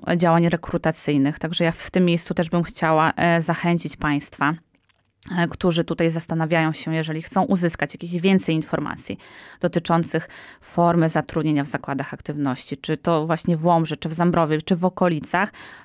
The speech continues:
to Aleja Legionów sto czterdzieści pięć A, Zakład Aktywności Zawodowej, Argenta, służę pomocą i zapraszam wszystkie osoby chętne.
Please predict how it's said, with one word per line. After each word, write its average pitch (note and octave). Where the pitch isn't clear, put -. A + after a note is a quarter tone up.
to -
Aleja F3+
Legionów E3
sto -
czterdzieści -
pięć D3+
A, F3+
Zakład D#3+
Aktywności F3
Zawodowej, D#3
Argenta, D3+
służę D#3+
pomocą D#3+
i -
zapraszam D3+
wszystkie D3
osoby D3+
chętne. D3+